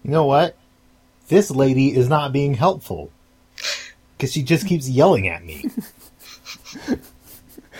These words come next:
I'm ne-, I'm not going to apply this principle in my own life. <laughs> Um, I am going to, I need to wake up, uh, look in,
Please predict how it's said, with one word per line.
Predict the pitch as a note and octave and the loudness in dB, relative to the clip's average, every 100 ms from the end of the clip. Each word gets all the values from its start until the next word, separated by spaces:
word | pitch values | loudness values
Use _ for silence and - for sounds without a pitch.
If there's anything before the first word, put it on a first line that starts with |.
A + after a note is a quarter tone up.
| D#4 - - | -12 -10 -10
I'm | C#3+ C#3+ | -4 0
ne-, | D3 E4 | 0 0
I'm | - C#3+ | -4 -2
not | D#3+ D#3+ | -2 -2
going | D#3 C#3+ C3 | -2 -2 -2
to | C3 | 0
apply | B2 - A#2+ A2+ G#2+ | -2 -2 -2 0 0
this | G2+ G#2+ | 0 -4
principle | - A2 G#2 A2 F#2+ | -2 -4 -4 -4 -6
in | E2+ - G#3+ | -2 4 6
my | - - | 4 -2
own | - - G4 | -4 -2 2
life. | - C4+ C#4+ - - C#5 - - F#4+ G#4+ G#4+ F4+ - - - - - - A3+ - - - - A#3 | 4 6 6 4 0 -2 -2 -2 -2 2 2 4 4 4 2 2 0 -2 -4 -4 -6 -8 -10 -16
<laughs> | - - - F#4 - - | -18 -20 -14 -14 -14 -14
Um, | - C3 B2+ B2 B2+ - - - - - - - - - - - - - | -2 2 2 4 2 0 -12 -20 -20 -20 -20 -20 -20 -20 -20 -20 -16 -4
I | D3 E3 E3+ E3+ E3+ | 0 0 0 0 -2
am | D3 E3 D#3+ | -2 -2 0
going | E3 E3 D#3+ D#3 C3+ | 2 2 2 0 0
to, | D3+ D3+ C#3 C#3 - | 2 4 4 0 0
I | B2 | 0
need | C#3 D3 | 2 0
to | |
wake | D3 C#3+ B2 | 2 2 4
up, | A2 A2+ - - - - - - - - - - | 4 2 -8 -20 -20 -20 -18 -16 -14 -12 -10 -2
uh, | A2+ A2 A2 | 0 2 0
look | B2 F3 - - | 2 2 2 -4
in, | C#3+ D3 D3 D#3 | -2 -2 -2 -4